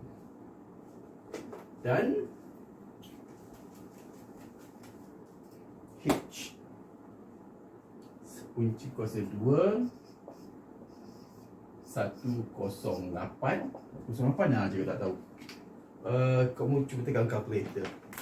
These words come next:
Cikgu rasa tiga puluh enam, kan? Eh? Satu kosong lapan bahagi tiga puluh enam, dapat tiga. Okey. Jadi, yang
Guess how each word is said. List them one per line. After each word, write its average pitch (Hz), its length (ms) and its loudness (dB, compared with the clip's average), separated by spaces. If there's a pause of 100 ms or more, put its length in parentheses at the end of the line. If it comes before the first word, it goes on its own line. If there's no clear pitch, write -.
(160)
Cikgu 110 160 0
rasa 127 300 6 (880)
tiga 101 180 -4
puluh 107 160 0
enam, 107 140 2
kan? 110 140 2 (200)
Eh? 160 140 6
Satu - 280 -6 (120)
kosong 90 320 -4
lapan 92 400 2
bahagi - 340 -4 (160)
tiga - 220 -8
puluh - 160 -8
enam, 127 220 6 (500)
dapat - 320 6
tiga. - 280 -6 (200)
Okey. 262 160 0 (720)
Jadi, 117 520 4 (440)
yang 101 180 0